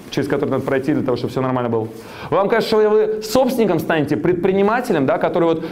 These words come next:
«Я не хочу работать на дядю, я буду сам». Ну, идите пообщайтесь.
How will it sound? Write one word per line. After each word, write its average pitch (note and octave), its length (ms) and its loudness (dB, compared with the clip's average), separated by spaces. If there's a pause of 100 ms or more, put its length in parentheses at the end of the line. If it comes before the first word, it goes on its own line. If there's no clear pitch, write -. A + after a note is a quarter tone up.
«Я F#3 140 2
не G3+ 100 2
хочу G#3+ 300 0
работать G#3 400 2
на G3 160 2
дядю, G#3 280 2
я G3 140 2
буду G3 240 2
сам». A#3+ 380 0
Ну, D3+ 100 2
идите A#3 240 0
пообщайтесь. C3+ 640 -2